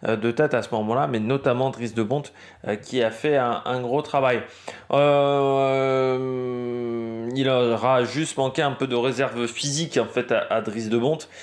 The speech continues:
mais qui a bien fini, euh, l'année, hein, Driss, Driss de Bondt du côté d'Alpecin de Koenig. Dommage, euh, le final avec cette chute.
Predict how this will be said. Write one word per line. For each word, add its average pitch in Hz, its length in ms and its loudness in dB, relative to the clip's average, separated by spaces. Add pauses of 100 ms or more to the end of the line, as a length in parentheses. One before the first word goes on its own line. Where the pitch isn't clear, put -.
(180)
mais 139 80 0
qui 170 200 0
a 165 60 6
bien 185 300 0
fini, 175 360 0
euh, 143 120 6
l'année, 131 300 2
hein, 110 100 0
Driss, 107 260 -4
Driss 127 260 0
de 127 120 2
Bondt 139 200 0
du 123 120 0
côté 123 220 -2
d'Alpecin 117 720 0 (680)
de 156 160 4
Koenig. 202 400 4
Dommage, 208 460 8
euh, 160 160 4 (440)
le 160 220 4
final 175 380 2
avec 156 180 2
cette 156 180 0
chute. 185 360 2